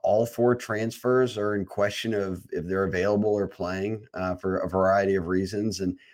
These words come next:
we could see Ashton Stamps out there. We'll see some LaTerrence Welsh probably. We may see Jeremiah Hughes, a true freshman.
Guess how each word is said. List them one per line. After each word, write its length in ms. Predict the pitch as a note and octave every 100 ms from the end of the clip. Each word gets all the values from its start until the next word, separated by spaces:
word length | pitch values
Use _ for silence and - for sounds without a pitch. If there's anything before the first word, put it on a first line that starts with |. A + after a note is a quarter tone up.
| _
we 140 | G2+ G#2
could 160 | A#2
see 220 | - B2+
Ashton 380 | A#2+ B2 - C3
Stamps 380 | B2 B2+ C3+ -
out 160 | E2 -
there. 200 | D2 D#2
We'll 120 | E2
see 200 | - G#2+
some 180 | - B2
LaTerrence 480 | A#2 A2+ A#2 A#2+
Welsh 320 | G#2+ A#2+ C3 -
probably. 680 | F#2 E2+ C#2+ - D#2 D#2 D#2
We 160 | F2+
may 180 | G2 G2
see 160 | - G2+
Jeremiah 480 | F#2+ G#2 A2+ A2+
Hughes, 460 | A2+ A#2+ C#3+ C3+ G2
a 40 |
true 220 | F2+ F#2+ F2+
freshman. 500 | F#2 F2 - F2